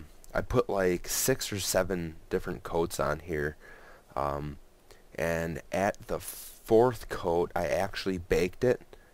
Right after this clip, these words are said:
I put it in the oven at four hundred degrees. I put it in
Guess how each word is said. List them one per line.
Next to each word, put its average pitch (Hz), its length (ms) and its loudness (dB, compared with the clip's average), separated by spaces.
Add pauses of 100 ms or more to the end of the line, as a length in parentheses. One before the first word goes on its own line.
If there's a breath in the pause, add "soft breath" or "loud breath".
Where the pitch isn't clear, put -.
(280 loud breath)
I - 40 2
put 110 220 0
it 104 200 2
in 95 140 0
the 92 140 0
oven 92 240 4
at 87 120 2
four 90 220 4
hundred 95 260 0
degrees. 87 480 -2
I 87 60 2
put 95 200 -2
it 87 140 0
in 95 320 0